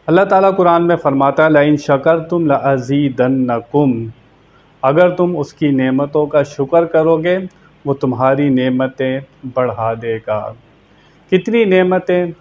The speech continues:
हम अल्लाह ताला की खाते हैं, हम उसको शुमार नहीं कर सकते। एक ऑक्सीजन ही इतनी बड़ी नेमत है, अगर ये हमें ख़रीद कर इस्तेमाल करनी पड़े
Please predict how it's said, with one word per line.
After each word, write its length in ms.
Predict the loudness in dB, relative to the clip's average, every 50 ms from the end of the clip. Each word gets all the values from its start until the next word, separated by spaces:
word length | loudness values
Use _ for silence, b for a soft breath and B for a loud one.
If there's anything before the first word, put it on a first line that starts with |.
| _ -4
हम 120 | -2 0
अल्लाह 200 | 0 2 2 0
ताला 400 | 0 2 2 2 2 2 0 -2
की 200 | -4 -4 -6 -8
खाते 420 | -8 -6 -6 -4 -4 -4 -6 -8 -10
हैं, 220 | -8 -8 -8 -6
हम 100 | -6 -8
उसको 280 | -8 -10 _ -8 -8 -8
शुमार 600 | -8 -10 -10 -8 -4 -2 0 2 2 0 -2 -6 -12 _ _ _ _ -8
नहीं 300 | -6 -6 -6 -6 -8 -8
कर 200 | -6 -6 -8 -8
सकते। 800 | -8 -10 -14 -14 -14 -12 _ -4 -2 -2 -2 -4 -6 _ b b b b b b b _ -2
एक 280 | 0 2 2 2 0 0
ऑक्सीजन 880 | 0 0 -2 -4 -8 -6 -6 -4 -2 0 0 2 2 2 0 -2 -4 -4
ही 180 | -2 -2 0 0
इतनी 380 | -2 -4 -6 -6 -6 -4 -4
बड़ी 280 | -2 -2 -2 -2 -2 -2
नेमत 420 | -2 -2 -2 -2 -2 -4 -4 -6 -6 -6
है, 240 | -6 -4 -6 -6 -10 b b b b b b b -2
अगर 240 | 0 2 2 2 2
ये 140 | 2 0
हमें 200 | 0 2 2 0
ख़रीद 420 | 0 0 0 0 2 2 0 0 0
कर 160 | -2 -2 -2
इस्तेमाल 580 | -2 -4 -6 _ -4 -2 0 0 0 0 -2 -2
करनी 420 | -4 -4 -4 -2 -4 -4 -6 -6
पड़े 580 | -6 -6 -4 -2 0 0 0 0 0 -2 -4